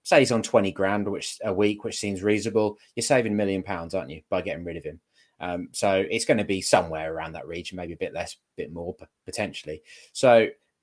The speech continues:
I th-, that w-, is probably the, the main thing that they'll be worried about at the moment, is that money then goes into the pot for trying to get your defensive midfielder, uh, y-, y-, your new one for the future, doesn't it? And yeah, you,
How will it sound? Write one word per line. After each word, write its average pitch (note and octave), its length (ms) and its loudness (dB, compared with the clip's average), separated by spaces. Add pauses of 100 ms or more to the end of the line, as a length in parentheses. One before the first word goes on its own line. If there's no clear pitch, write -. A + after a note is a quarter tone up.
(280)
I G#2+ 60 2
th-, - 240 -12
that B2 160 4
w-, A#2 220 0
is A#2 140 0
probably G2 460 2
the, G2+ 300 2
the G2+ 80 -2
main G2+ 240 0
thing F#2+ 160 -4
that F#2+ 120 -2
they'll G#2 180 4
be F#2+ 100 0
worried G2+ 260 2
about F#2+ 260 0
at F#2+ 60 -4
the F#2+ 60 -6
moment, G#2 460 2
is F#2+ 340 -4
that G#2 280 0
money G#2 220 0
then G2+ 160 2
goes G#2 220 4
into F#2 160 -6
the F#2 80 -8
pot - 260 2
for G#2 60 -4
trying G#2 260 0
to G2 60 -4
get F2+ 280 -2
your G2+ 100 -2
defensive G#2 400 -2
midfielder, A2 460 2 (340)
uh, G#2 180 2
y-, G2+ 60 -8
y-, G2 300 -10
your G#2+ 160 -4
new A2+ 180 2
one F2 180 -4
for E2+ 100 -16
the G2+ 80 -6
future, G#2 340 -6
doesn't F#2+ 260 -6
it? D#2 120 -6
And G2+ 240 -4 (1040)
yeah, F2 320 0
you, A2+ 200 -6